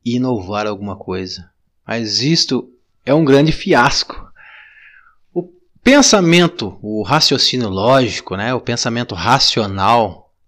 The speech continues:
que todos nós louvamos, né, que se é usado muito em metodologias científicas, né,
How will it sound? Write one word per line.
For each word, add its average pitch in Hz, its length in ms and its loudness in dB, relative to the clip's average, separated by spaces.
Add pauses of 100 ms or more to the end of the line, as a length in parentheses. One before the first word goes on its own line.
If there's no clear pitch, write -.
que 95 340 -8
todos 101 300 -8
nós 104 360 0
louvamos, 101 1200 -4
né, 95 240 -10 (320)
que 117 100 -4
se - 160 0
é 107 60 2
usado 107 400 -2
muito 98 640 -6
em 95 100 -8
metodologias 101 840 -6
científicas, - 1040 -12 (500)
né, - 220 -14